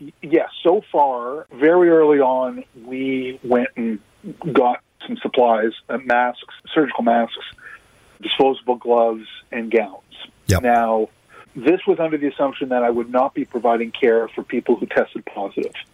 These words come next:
Speaker 2: Right.
Speaker 1: And the main reason for that was that testing positive is a much more significant issue, particularly for my kinds of clients, and their care needs probably exceed what a P S W should be doing, and they should probably be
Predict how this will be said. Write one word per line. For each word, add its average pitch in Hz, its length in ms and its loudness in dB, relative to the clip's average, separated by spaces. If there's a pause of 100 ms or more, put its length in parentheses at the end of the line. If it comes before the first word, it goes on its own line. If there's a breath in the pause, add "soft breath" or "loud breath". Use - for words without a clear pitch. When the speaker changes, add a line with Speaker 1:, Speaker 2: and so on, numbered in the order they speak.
(100)
Speaker 2:
Right. 85 340 0 (420 soft breath)
Speaker 1:
And 131 180 -2
the 127 40 -4
main 175 260 0
reason 151 320 0
for 139 140 0
that 131 280 2
was 120 220 0
that 120 200 0 (160)
testing 170 360 -2
positive 120 640 -2 (300)
is 127 300 0 (160)
a 127 200 2
much 151 320 0
more 139 180 -2
significant 117 480 -4
issue, 107 460 -2 (560 loud breath)
particularly 143 420 0
for 131 60 -14
my 120 160 2
kinds 117 260 -8
of 113 100 -8
clients, 113 440 -4 (180)
and 120 300 2
their 143 160 4
care 135 240 0
needs 123 340 -8
probably 123 480 0
exceed 127 640 -2
what 120 200 2 (180)
a - 40 -4
P 139 180 0
S 117 120 0
W 113 260 2
should 110 140 -4
be 113 80 -2
doing, 127 220 2
and 120 100 -2
they 110 40 2
should - 180 -4
probably 123 380 2
be 123 340 2